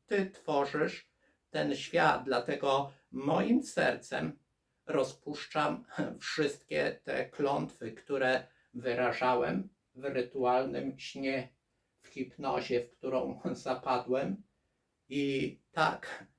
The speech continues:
prawdziwe <laughs> dopełniają się słowa. Przyjmijmy je za prawdę, że kamień na kamieniu nie zostanie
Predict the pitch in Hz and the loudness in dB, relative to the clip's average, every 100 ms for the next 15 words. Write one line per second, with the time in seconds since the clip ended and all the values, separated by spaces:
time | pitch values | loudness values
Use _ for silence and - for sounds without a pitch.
0 | _ _ - 170 143 135 190 185 127 127 | _ _ 0 2 2 -2 -2 2 4 2
1 | - 147 - 147 143 135 127 135 160 160 | 4 2 4 0 -2 -2 0 2 2 2
2 | 151 - 143 127 - - - 135 151 131 | 0 -2 -4 -4 -6 -18 -8 2 2 4
3 | 117 135 - _ _ _ _ _ _ _ | 2 0 -4 _ _ _ _ _ _ _
4 | - 147 147 175 175 143 135 131 139 131 | -4 0 2 2 2 4 2 2 -2 -4
5 | - 143 139 - 113 127 131 - _ _ | -2 -2 0 -2 -2 -2 -2 -12 _ _
6 | _ _ - - 147 139 131 - _ _ | _ _ -18 -2 0 2 0 -4 _ _
7 | - 156 170 180 202 208 190 165 160 - | 0 2 2 0 -2 -2 2 2 2 2
8 | 156 151 143 127 117 127 160 - _ _ | 2 4 2 2 0 -4 -6 -14 _ _
9 | 156 151 147 135 123 - 143 151 147 139 | -2 0 0 -2 -4 -4 -4 -2 0 0
10 | 135 | -2